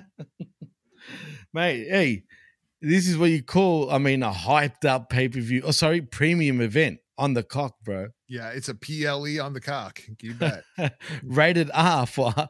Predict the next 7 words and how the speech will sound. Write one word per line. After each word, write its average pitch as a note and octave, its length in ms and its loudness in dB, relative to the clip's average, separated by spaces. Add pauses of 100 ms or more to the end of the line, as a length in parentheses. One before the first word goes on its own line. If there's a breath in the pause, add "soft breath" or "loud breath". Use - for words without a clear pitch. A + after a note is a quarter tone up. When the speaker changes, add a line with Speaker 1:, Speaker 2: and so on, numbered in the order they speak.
(440 loud breath)
Speaker 1:
for, D#3 380 2
like, B2+ 320 0 (100)
R, G#2 380 0 (140)
like, G#2 240 -6 (280)
literally. A#2+ 460 -8 (600)
<laughs> - 500 -16
Speaker 2:
Did E3 460 -10